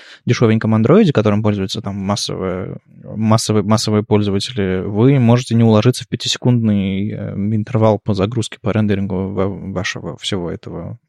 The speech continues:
То есть, чтобы вы увидите что-нибудь из, из интерфейса, только там, не знаю, через пять или больше секунд, если там, э,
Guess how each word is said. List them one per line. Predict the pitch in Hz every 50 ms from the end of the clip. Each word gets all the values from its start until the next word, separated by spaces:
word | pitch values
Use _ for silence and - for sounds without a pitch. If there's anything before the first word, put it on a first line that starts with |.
| _ _
То | - 95
есть, | - -
чтобы | - 110 104 107 107
вы | 117 120
увидите | 127 123 117 110 110 - 123
что-нибудь | - - - 113 107 101 107 110
из, | 113 113
из | 107 113 110
интерфейса, | 110 120 - - 110 - 143 214 - - 117 -
только | - 113 120 - 208 -
там, | - 101 98
не | 113
знаю, | 110 127 -
через | - - 101 101 -
пять | - 123 - -
или | 98 110 104 -
больше | 107 110 104 - - -
секунд, | - 151 - - 101 87 - - -
если | - - -
там, | - - 95 98 120 123 - -
э, | 101 - 98 98 123